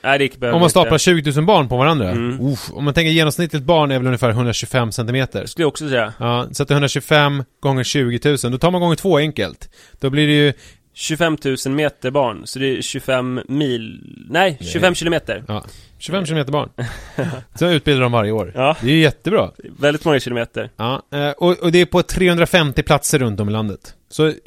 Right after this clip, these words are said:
Speaker 2: tjugotusen barn utbildas på trehundrafemtio platser runt om i landet. Och om
Speaker 1: Men
Speaker 2: man
Speaker 1: det är så otroligt viktigt det de gör.
Speaker 2: Ja.
Speaker 1: För alltså, förr så var ju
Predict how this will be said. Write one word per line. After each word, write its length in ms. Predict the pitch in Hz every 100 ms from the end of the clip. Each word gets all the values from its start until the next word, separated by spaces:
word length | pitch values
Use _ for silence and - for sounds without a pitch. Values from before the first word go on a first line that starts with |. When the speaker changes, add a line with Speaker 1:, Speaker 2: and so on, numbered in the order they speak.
| 139
Speaker 2:
tjugotusen 580 | 220 220 190 190 170 156
barn 240 | 147 147
utbildas 480 | 139 143 131 131 -
på 120 | 131
trehundrafemtio 500 | 131 127 135 113 120
platser 300 | 107 113 120
runt 140 | 113 113
om 60 |
i 40 | 127
landet. 240 | 113 - - -
Och 120 | -
om 60 | 147
Speaker 1:
Men 80 | 165
Speaker 2:
man 80 | -
Speaker 1:
det 40 |
är 20 |
så 120 | 165 180
otroligt 640 | - 180 233 147 131 -
viktigt 440 | 143 - 190 - 131
det 80 |
de 120 | 127 170
gör. 360 | 135 104 104 _ _
Speaker 2:
Ja. 200 | 107 117
Speaker 1:
För 220 | 160 143 143
alltså, 500 | 139 123 - - 135 135 131 127 120 -
förr 640 | - - 185 202 190 170 147
så 240 | - 170
var 200 | 131 123
ju 360 | 120 117 117